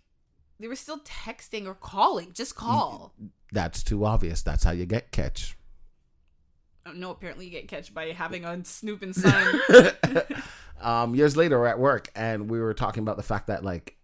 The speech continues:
Speaker 2: if your child, like, if you're leaving 'cause you're, you know, you're over the relationship, call it,
Speaker 1: Mm-hmm.
Speaker 2: and you're at the door, and your child, like, you know, a young child, stops you and says, you know, "Mommy, Daddy, you know, I don't want you to leave. Would you leave?"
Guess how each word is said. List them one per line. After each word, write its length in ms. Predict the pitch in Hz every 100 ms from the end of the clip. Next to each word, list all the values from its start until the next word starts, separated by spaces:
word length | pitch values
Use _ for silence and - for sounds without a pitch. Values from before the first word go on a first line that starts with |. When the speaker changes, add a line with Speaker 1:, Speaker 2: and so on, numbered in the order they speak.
| -
Speaker 2:
if 160 | 107
your 200 | 104 110
child, 720 | 98 - 123 107 95 80 87 - _
like, 240 | 104 98 -
if 160 | 117
you're 160 | 135 151
leaving 400 | 120 120 95 82
'cause 160 | 98 87
you're, 220 | 92 - _
you 160 | 104 113
know, 180 | 101
you're 180 | 107 110
over 180 | 104 104
the 100 | 98
relationship, 640 | 95 98 98 95 - 90
call 240 | - 92 82
it, 180 | 71 - -
Speaker 1:
Mm-hmm. 200 | 214 180 190 -
Speaker 2:
and 480 | 104 101 95 90 87
you're 140 | 110 131
at 100 | -
the 80 | 117
door, 320 | 110 107 90
and 220 | 73 110
your 100 | 101
child, 480 | - 117 107 101 95
like, 240 | 87 65 -
you 160 | - 190
know, 160 | 107
a 40 | 120
young 240 | 139 117
child, 420 | 107 107 98 92 87 _ _ _
stops 400 | - - 139 123
you 60 | 120
and 100 | 107
says, 200 | 110 98
you 40 | 101
know, 120 | 98
"Mommy, 360 | 127 143 123
Daddy, 540 | 104 123 120 101 92 -
you 120 | 107
know, 260 | 98 73 - - - -
I 140 | - 127
don't 160 | 113
want 180 | 110 101
you 100 | 107
to 100 | 101
leave. 440 | 107 123 64 - - -
Would 260 | 107 120 98
you 140 | 104
leave?" 440 | 101 104 - -